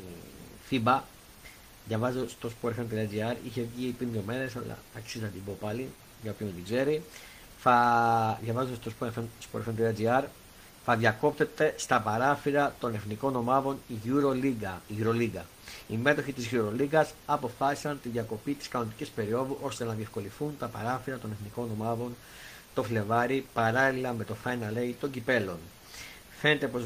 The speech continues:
βρέθηκε γέφυρα συνεννόησης ανάμεσα στη Euroliga και τη fiba στην τακτική συνέλευση των μετόχων της κορυφαίας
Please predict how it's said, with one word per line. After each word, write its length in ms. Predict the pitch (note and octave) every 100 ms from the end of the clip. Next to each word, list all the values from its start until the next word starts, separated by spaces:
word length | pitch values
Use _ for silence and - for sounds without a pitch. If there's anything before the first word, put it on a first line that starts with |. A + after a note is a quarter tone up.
| A2+ G#2+
βρέθηκε 560 | A#2+ C#3 B2+ A#2 B2 A#2 G2+
γέφυρα 480 | C3 C#3 C#3+ C3+ A#2+
συνεννόησης 680 | - G#2 A2+ C3 - C3+ G#2+
ανάμεσα 340 | A2+ B2+ A#2+
στη 160 | A2 A2
Euroliga 380 | G#2+ F#2 A#2+ B2
και 80 | A#2
τη 100 | A2+ F#2
fiba 300 | C3 C3+ C#3 C3+ -
στην 240 | - D3 C3
τακτική 540 | A#2+ - G#2+ C#3 C#3
συνέλευση 640 | - A#2 B2 B2+ B2 - B2
των 140 | A2+
μετόχων 500 | G#2+ - C3 G#2 F#2
της 100 | -
κορυφαίας 560 | - A2 A2 C3+ C3